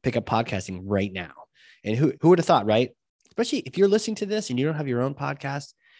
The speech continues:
for your own marketing career, you should start one. Like, literally start one today. Hit record, do a YouTube live.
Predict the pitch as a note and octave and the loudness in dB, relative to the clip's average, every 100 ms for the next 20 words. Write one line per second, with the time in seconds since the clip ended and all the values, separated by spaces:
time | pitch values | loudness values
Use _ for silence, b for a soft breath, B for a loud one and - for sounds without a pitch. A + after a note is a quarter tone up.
0 | b - A#2 A2 G#2+ G#2+ G#2 - G2+ A#2+ | b -2 2 4 4 2 0 -4 -4 -4
1 | G#2 - G#2 G#2 G#2 G#2+ _ _ _ _ | -6 -6 -2 0 0 -4 _ _ _ _
2 | _ _ C3 C3+ C#3+ C3 F#2 D2+ _ _ | _ _ 0 0 2 2 0 -10 _ _
3 | _ - - C3+ D3 C#3 C3+ C#3+ B2+ C3 | _ -16 -4 2 6 4 4 4 4 0
4 | A#2+ G#2 G2+ - _ D3 D3+ - C3 B2+ | -2 -2 -4 -8 _ -4 -4 2 4 4
5 | C3+ B2 C3+ D3 B2 A2+ E2+ E2+ | 4 2 2 0 0 -2 -4 -10